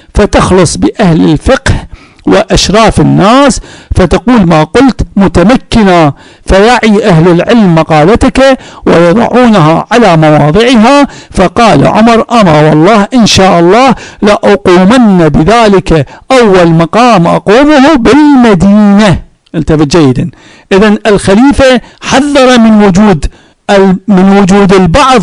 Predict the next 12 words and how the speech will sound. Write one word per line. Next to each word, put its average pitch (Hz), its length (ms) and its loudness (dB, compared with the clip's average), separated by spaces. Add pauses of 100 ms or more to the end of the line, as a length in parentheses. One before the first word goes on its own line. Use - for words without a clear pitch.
(140)
من 180 240 0
وجود 180 360 2
مجموعة، 208 600 2
من 185 260 2
وجود 180 280 0
ناس، 240 520 0
من 185 160 0
وجود 180 300 0
تيار، 226 640 0
من 196 160 0
وجود 190 340 0
كتلة، 247 680 0